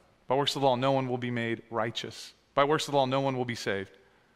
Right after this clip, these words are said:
And yet, when you really get it, again, the grace of Jesus is the greatest power against sin and the greatest power for righteousness. Let's see what Paul says here. Here's how he ends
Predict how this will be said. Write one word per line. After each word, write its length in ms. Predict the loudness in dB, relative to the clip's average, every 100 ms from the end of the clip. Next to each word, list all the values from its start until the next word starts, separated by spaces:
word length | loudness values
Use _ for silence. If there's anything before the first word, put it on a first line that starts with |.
| _ _ _ _ _ _ _ _ _ _ _ _ _ _ _ _ _ _ _ _ _ _ _ _ _ _ _ _ _ _ _
And 160 | 4 6
yet, 320 | 8 8 6
when 120 | 4
you 100 | 4
really 240 | 6 6
get 220 | 6 6 8
it, 180 | 6 2 -16 -20 _ _ _ _ _ _ _ _ _ _
again, 360 | 0 6 6 4 -2 -20 -4
the 100 | -2
grace 360 | 4 6 6
of 60 | 2
Jesus 340 | 2 2 0 -4
is 120 | -6
the 80 | 2
greatest 320 | 4 4 0
power 540 | 4 6 6 4 2 -2 -16 -20 _ _ _
against 380 | -2 4 4 4
sin 400 | 2 2 2 -2 -12 _ _
and 100 | 2
the 40 | 6
greatest 280 | 6 6
power 240 | 6 6 6
for 480 | 4 4 6 6 4 -8 -20 _ _
righteousness. 640 | 6 6 6 0 0 2
Let's 140 | 2 4
see 120 | 4
what 160 | 4 6
Paul 200 | 6 6
says 260 | 4 4
here. 120 | 4
Here's 180 | 4 6
how 140 | 6 6
he 80 | 6
ends 440 | 6 6 4 0